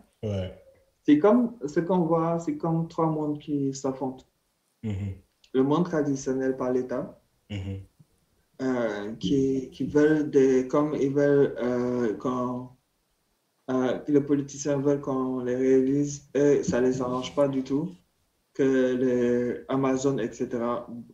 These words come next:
Speaker 2: euh, détruisent l'économie. Donc, eux, c'est plus l'économie, ils vont favoriser, bien sûr, euh, l'économie moderne, genre, comme les trucs de la Silicon Valley et tout. Mais aussi,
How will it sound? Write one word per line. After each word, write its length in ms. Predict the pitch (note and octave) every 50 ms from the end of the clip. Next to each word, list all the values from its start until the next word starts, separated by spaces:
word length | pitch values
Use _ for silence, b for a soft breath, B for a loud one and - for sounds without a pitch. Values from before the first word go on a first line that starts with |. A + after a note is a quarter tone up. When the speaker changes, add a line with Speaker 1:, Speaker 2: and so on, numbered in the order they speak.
| _ B2+
Speaker 2:
euh, 180 | B2+ B2 B2
détruisent 580 | A#2+ A#2+ C3 C3 - - C#3+ C3 C3 C3 - - _ _
l'économie. 580 | B2 B2 B2 B2 - B2 A#2+ A#2 A#2 A#2 G#2+ - - _ _ _ _ _ _ _ _ _ _ _ _ _ _ _ _ _
Donc, 300 | - B2+ C#3+ D#3 E3+ E3 - - - -
eux, 120 | D3 G3
c'est 220 | - - C3+ - -
plus 360 | C#3 C#3+ D#3 D#3+ D#3 - - -
l'économie, 880 | B2+ C3 C3 C3 B2+ B2+ B2+ B2+ C3 C3+ C3+ C3+ C3+ C3+ C3+ C3 D3 - - _ _ _ _ _ _ _ _
ils 100 | - C#3
vont 160 | C3 D#3 F#3
favoriser, 680 | F#3+ - F3+ D#3 D3 D3 C#3+ C#3+ D3 C#3+ C#3+ D3 D3 D3
bien 200 | C#3 C#3 C#3 C3+ C3+
sûr, 380 | C3 - C#3+ C#3 C3 C3 - -
euh, 160 | - A2+ A#2
l'économie 460 | A#2+ B2+ B2+ B2+ C3+ C3 B2+ C3 C3 C3
moderne, 420 | B2+ B2 B2 B2 C3 C3 C#3 D3+
genre, 560 | D3 D3+ D#3 D#3 D3+ C#3+ C#3+ - - E3 - - _ _ _ _
comme 540 | - - C#3 C#3 C3+ C#3 C3+ C#3 C#3 B2+ F#2+ G#2+
les 140 | B2+ B2 B2+
trucs 200 | - D3+ C#3 C3
de 80 | C3
la 120 | B2+ B2+ B2
Silicon 360 | - - C3 B2+ B2 - C3+ C3
Valley 260 | C3 C3 B2+ C3 C3
et 60 | B2 B2
tout. 220 | - C#3+ E3 - - _ _ _ _ _ _ _ _ _ _ _ _ _ _ -
Mais 400 | B2 C3+ C#3 C3+ A#2+ G#2+ - -
aussi, 540 | C3 C#3+ D3 D3 - G3 C4+ D#4 - - -